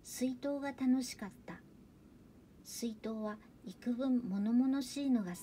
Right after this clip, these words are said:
きだ。鉄でできていて、アーミーグリーンの布製のカバーがかかっていて、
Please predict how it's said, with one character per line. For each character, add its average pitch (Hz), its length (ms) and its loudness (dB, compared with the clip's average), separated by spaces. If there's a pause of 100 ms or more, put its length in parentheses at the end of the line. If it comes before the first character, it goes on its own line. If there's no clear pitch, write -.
(100)
き 185 100 -6
だ。 165 160 -10 (1200)
鉄 233 280 -6
で 262 140 0
で 262 100 -2
き 247 140 -12
て 226 100 -6
い 208 100 -4
て、 190 240 -10 (360)
ア 214 60 -2
ー 277 160 4
ミ 294 280 2
ー - 60 -8
グ 277 60 -2
リ 285 200 2
ー 269 40 6
ン 226 120 6
の 196 260 -4
布 214 280 2
製 269 300 -2
の 262 160 0
カ 269 180 -4
バ 269 240 -2
ー 233 40 -2
が 214 100 -6
か 190 160 -14
か 220 160 -6
っ - 20 -4
て 190 200 -10
い 175 80 -6
て、 - 260 -10